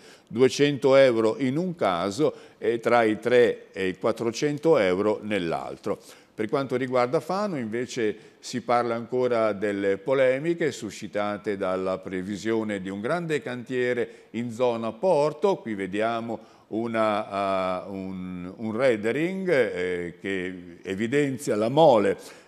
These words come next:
di questa nuova costruzione <clears throat> in,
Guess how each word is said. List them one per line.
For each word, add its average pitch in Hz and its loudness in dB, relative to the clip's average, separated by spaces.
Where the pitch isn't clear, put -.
di 127 -2
questa 127 2
nuova 120 4
costruzione 131 -2
<clears throat> - -10
in, 131 -2